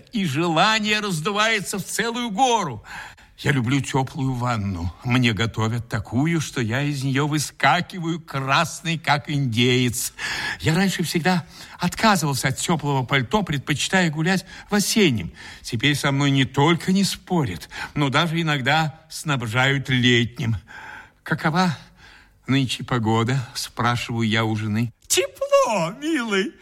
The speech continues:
Speaker 2: Если хочешь, можно без пальто».
Speaker 1: «Спасибо.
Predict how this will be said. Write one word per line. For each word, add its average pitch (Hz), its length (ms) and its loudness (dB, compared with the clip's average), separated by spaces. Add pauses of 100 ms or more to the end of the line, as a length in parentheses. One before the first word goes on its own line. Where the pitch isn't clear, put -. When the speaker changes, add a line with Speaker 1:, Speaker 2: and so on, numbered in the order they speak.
(240)
Speaker 2:
Если 226 440 -2
хочешь, 190 720 -2 (220)
можно 180 380 0
без 254 180 -6
пальто». 247 520 -2 (180)
Speaker 1:
«Спасибо. 151 960 -4